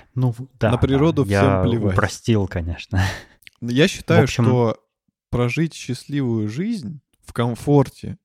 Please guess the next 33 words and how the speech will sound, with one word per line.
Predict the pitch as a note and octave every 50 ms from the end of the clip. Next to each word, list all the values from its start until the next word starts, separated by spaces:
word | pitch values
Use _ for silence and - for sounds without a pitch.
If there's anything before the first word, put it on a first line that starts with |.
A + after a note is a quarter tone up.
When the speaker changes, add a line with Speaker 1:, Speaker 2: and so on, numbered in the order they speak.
| _ _ _ _
Speaker 2:
это | - A#2 - - D3+
неплохо. | D3+ D3 C#3 - B2 B2 B2+ A#2+ A2 - - F#2 -
Я | F3 E3+ A2+ C3 D#3
не | E3 D#3 C#3
осуждаю | A#2+ - - A2+ G#2 G#2 A2 A#2 B2+ B2+ A2+ G#2+ G2+
этого. | F#2+ - - F#2+ G2 - - _ _ _ _ _ _ _ -
Speaker 1:
Да, | C3 C3 A#2+
это | A#2+ A#2+ C#3
Speaker 2:
Но | D3 D3+
Speaker 1:
очень | F#2+ A2+ - - C3+
Speaker 2:
не-, | A#2+
Speaker 1:
даже | G#2+ G2+ D#2+ F#2
хорошо | - - G#2 G2 F2+ - - F#2+
вроде | F2+ F2+ F2 E2+ E2+ E2+
как. | - F#2+ F#2 - _ _ - - - -
Speaker 2:
это | - G2+ - - -
хорошо, | - - D3 C3+ D3+ D#3+ - - - F3+ E3 A#2+
да. | A2+ C3+ C3 G#2
То | - B2+
есть | A#2+ - - _ _ -
ты | - F3+ A3+
п-, | - - - - _ _
ну, | - C3 C3 A#2 G2+ _ _ _ _
ты | - F3
человек, | F3+ - - D3 C3+ B2+ A#2+ A#2+ A#2 G#2 -
ты | - - - B2+ C3+
рождаешься | A#2 A2 G2+ G#2 A2 A2 B2 D#3 E3+ D#3 C3 - - - A2
для | G2+ G#2 G#2
того, | - - G#2+ A2 A2+
чтобы | - - - - G2+ G#2 G2+
жить | F#2+ A2 B2+ C#3 -
свою | - - G#2 G#2 G#2+ A2+ A#2 A2+
жизнь. | G2+ G#2+ A#2+ A#2 A2 F#2+ C3 F#3